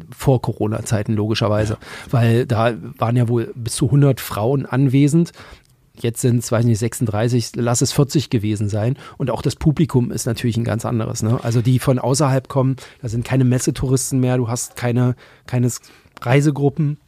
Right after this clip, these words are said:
Speaker 1: keine, äh, die, äh, weißt du, aus Skandinavien, die dann kommen, extra dafür. Du hast halt Berliner.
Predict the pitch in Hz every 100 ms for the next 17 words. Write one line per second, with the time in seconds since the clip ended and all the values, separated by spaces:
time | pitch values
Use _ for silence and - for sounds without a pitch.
0 | _ _ _ _ - 131 123 123 123 -
1 | 107 143 139 175 151 147 143 160 147 139
2 | 117 - 131 127 113 131 143 131 139 123
3 | 143 143 127 - 139 120 131 - 139 -
4 | - - 101 - 139 127 127 117 156 110